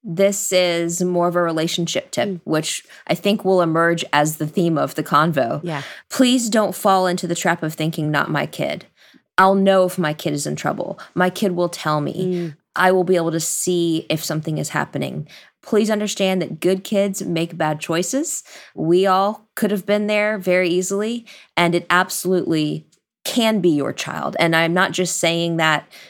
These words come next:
Speaker 1: to try to remove a stigma, but it's based on data.
Speaker 2: Mm.
Speaker 1: I know we could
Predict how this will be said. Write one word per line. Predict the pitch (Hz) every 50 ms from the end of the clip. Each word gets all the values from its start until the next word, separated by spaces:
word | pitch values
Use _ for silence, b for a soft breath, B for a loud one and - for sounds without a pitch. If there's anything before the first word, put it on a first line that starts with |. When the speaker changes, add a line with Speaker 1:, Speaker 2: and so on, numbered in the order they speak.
| B B
Speaker 1:
to | - - - 208 190 180 165 165
try | - - 202 185
to | 170 170
remove | 165 160 160 165 165 156
a | 160
stigma, | - - - - 165 160 160 185 208 226 240 233 233 B B B _
but | 180
it's | 185 180 -
based | - 285 302 277 -
on | 190 156 131 123 -
data. | - 143 143 147 143 110 - - 139 - _ -
Speaker 2:
Mm. | 190 180 170 156
Speaker 1:
I | - 156 160
know | 156 151 156 156 151
we | 151
could | 151 - 175 156